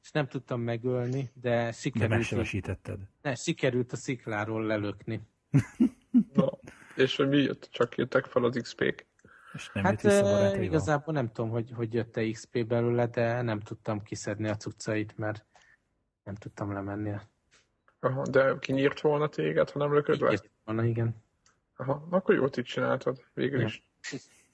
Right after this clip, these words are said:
Speaker 1: Szóval tényleg én na-, abszolút benne vagyok, és nagyon élvezem. Így most már negyvenedik szintre teljesen rá-, rákattantam így a játékra, és
Speaker 3: Akkor
Speaker 1: már
Speaker 3: kezdesz ilyen félisten módba
Speaker 1: Én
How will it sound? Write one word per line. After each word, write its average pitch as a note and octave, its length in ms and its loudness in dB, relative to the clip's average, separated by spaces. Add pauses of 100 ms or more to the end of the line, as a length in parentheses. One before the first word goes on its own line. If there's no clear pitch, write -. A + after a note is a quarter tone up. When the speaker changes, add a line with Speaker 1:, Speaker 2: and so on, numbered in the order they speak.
(460)
Speaker 1:
Szóval F3+ 300 4
tényleg C#3+ 340 4
én C#3 120 4
na-, C#3+ 120 4
abszolút C3+ 420 0
benne B2 320 2
vagyok, A#2+ 380 0
és - 320 0 (320)
nagyon A2 280 0
élvezem. G#2+ 640 -2
Így B2+ 240 -6
most C#3 220 -2
már C#3+ 120 4
negyvenedik A#2+ 560 2
szintre A#2 420 -4
teljesen G#2 480 -2
rá-, G2+ 280 -2
rákattantam G#2+ 880 -4
így G#2 120 -2
a G#2+ 40 0
játékra, G#2 580 -2
és G#2+ 100 -2
Speaker 3:
Akkor F3 120 0
Speaker 1:
már A2 100 2
Speaker 3:
kezdesz C3 340 4
ilyen C3 140 4
félisten B2 580 0
módba C#3+ 320 0
Speaker 1:
Én - 40 2